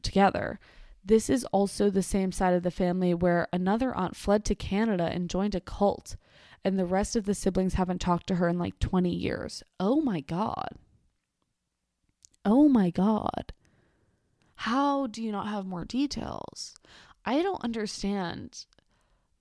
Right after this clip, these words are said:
I don't understand the lack of follow-up questions with something as massive as that. You know what I mean? Like, it's one thing to be like,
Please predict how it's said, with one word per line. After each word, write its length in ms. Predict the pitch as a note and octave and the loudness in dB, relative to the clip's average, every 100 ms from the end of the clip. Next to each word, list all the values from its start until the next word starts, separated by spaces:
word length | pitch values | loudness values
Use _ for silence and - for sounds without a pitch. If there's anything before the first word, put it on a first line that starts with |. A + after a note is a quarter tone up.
| _ _ - | _ _ -2
I 120 | A#3+ | 0
don't 160 | C#4 | 0
understand 640 | A3+ A3 G#3 - F#3+ F#3 F3+ | -2 -4 -4 -6 -4 -4 -6
the 180 | F3+ E3+ | -6 -4
lack 380 | E3 D#3+ E3+ - | -4 -4 -4 -6
of 100 | F3+ | -6
follow-up 460 | - E3 F3+ F3+ | -6 -2 -2 -2
questions 640 | - G3+ - G3 G3+ G#3 - - | -4 -6 -2 -2 0 -2 -8 -10
with 300 | F#3+ G3 F#3+ | 0 2 2
something 400 | - G3 F#3+ F#3 - _ | 0 0 0 -2 -6 _
as 400 | F#3 F3+ F3+ E3+ | -2 0 0 -4
massive 640 | - F3 - F3+ - F3 | -8 -8 -6 -6 -4 -4
as 160 | - - - | -6 -10 -10
that. 240 | - - _ _ - _ _ _ _ _ _ _ _ _ _ _ _ | -10 -10 _ _ -20 _ _ _ _ _ _ _ _ _ _ _ _
You 180 | G#3 A#3 | 2 4
know 100 | A#3+ | 6
what 100 | A#3+ | 6
I 80 | A#3+ | 4
mean? 260 | A#3+ A#3+ A#3 | 4 2 2
Like, 240 | A3 - | 0 0
it's 320 | C4 C#4 - | 2 2 2
one 320 | G3+ F#3+ F#3+ G3 | 0 2 2 0
thing 360 | G3+ G3 F#3+ | -2 -2 -2
to 120 | - | -4
be 140 | G3 F#3 | -2 0
like, 300 | F#3 F3 | 2 2